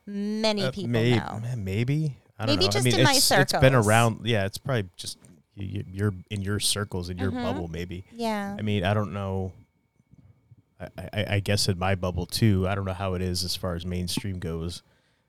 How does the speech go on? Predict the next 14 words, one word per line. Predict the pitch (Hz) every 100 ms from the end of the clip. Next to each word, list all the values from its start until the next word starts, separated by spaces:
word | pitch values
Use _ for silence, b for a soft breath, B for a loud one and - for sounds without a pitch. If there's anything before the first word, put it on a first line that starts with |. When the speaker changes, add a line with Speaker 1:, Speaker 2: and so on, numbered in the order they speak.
| _ _
Speaker 2:
But, | 92 87 _ -
I | 92
mean, | 87 85
obviously | 87 92 92 - 87
my | 87 87
circle | 85 - 90 87 87
of | 80
friends | - 85 85
was | 87 82
a | 85
lot | 85 85
of, | -
<laughs> |
a | -